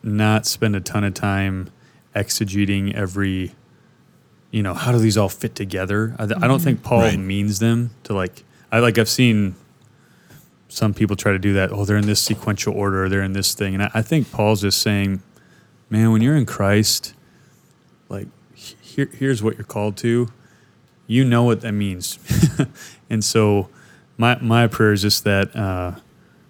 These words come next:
Speaker 1: and what's been impactful for me is, "Okay, this is who I am in Christ. I'm just gonna think about,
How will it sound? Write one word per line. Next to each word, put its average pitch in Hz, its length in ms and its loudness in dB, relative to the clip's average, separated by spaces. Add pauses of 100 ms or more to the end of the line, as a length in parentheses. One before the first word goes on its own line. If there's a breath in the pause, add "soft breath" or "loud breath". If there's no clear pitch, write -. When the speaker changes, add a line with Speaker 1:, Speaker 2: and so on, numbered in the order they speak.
(760)
Speaker 1:
and 110 100 2
what's 107 180 2
been 104 180 -2 (100)
impactful 101 400 -2
for - 120 -4
me 101 240 0
is, 95 140 0
"Okay, 101 220 0
this 98 140 -2
is - 60 -6
who 104 120 0
I 95 80 0
am 95 80 -2
in 95 100 -4
Christ. 98 380 0
I'm 107 100 -4
just 123 160 0
gonna 107 180 0
think - 400 -4
about, 92 600 -2